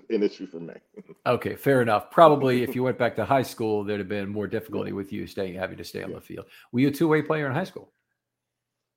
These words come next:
Speaker 1: Um, yes, uh, I played offense and defense, mo-, mostly defense, but,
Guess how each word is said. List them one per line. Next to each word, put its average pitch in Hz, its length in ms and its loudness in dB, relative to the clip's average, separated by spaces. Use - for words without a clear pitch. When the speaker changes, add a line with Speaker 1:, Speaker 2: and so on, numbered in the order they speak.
Speaker 1:
Um, 127 380 6
yes, 131 480 0
uh, 110 460 0
I 107 80 -4
played 104 400 2
offense 104 380 -4
and 92 120 -4
defense, 98 460 -4
mo-, 110 220 2
mostly 117 360 0
defense, 92 480 -4
but, 87 280 -8